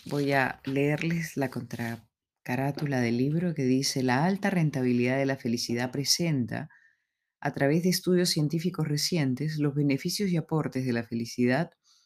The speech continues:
en el desarrollo personal y profesional. Incluye también una serie de ejercicios y estrategias totalmente probadas que aumentan este sentimiento.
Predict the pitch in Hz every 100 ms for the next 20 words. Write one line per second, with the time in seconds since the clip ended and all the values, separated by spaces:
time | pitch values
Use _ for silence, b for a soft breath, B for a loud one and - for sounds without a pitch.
0 | b _ _ _ 139 131 120 113 117 113
1 | 131 139 127 - 113 113 127 135 - -
2 | 104 - 104 107 107 110 _ _ _ _
3 | _ _ _ _ - 160 220 240 233 190
4 | 202 208 175 196 196 185 156 139 180 185
5 | 190 170 - 139 160 160 180 - 147 -
6 | 170 185 196 175 175 185 - 135 143 165
7 | 151 185 - 139 131 135 143 143 131 170
8 | 190 - 135 - 127 - 107 113 151 151
9 | 110 -